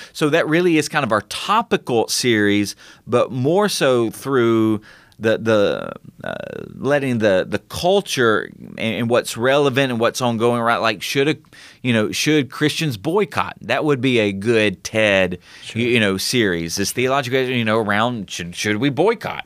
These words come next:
Speaker 1: You, you know, so now <laughs> we're not getting, you know, 'cause people are like, "Well, should we?"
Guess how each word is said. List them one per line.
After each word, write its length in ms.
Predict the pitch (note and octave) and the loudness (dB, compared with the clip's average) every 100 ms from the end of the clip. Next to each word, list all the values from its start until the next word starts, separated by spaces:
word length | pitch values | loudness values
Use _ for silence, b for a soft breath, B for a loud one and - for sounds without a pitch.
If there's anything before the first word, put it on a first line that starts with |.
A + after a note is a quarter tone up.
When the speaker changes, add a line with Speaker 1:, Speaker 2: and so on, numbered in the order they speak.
| - | -6
Speaker 1:
You, 200 | A#2 A#2+ | -4 -2
you 60 | |
know, 120 | A2+ | -2
so 300 | G#2 C3+ A2 B B B | -2 0 0 B B B
now 80 | G#2+ | -2
<laughs> 160 | G#2 G#2 | -2 -2
we're 60 | |
not 200 | C#3 C#3 | -2 0
getting, 360 | C#3+ D#3 D3 B2+ | 0 -2 -4 -2
you 140 | A2+ | -2
know, 40 | G2+ | -2
'cause 180 | A#2 - | -4 -2
people 200 | C#3 B2+ | -2 2
are 80 | G2 | 2
like, 180 | F2+ - B B B | 0 -4 B B B
"Well, 160 | - - | -16 -4
should 260 | - A3 D#4 | 0 2 2
we?" 260 | D#4 A3+ | 0 0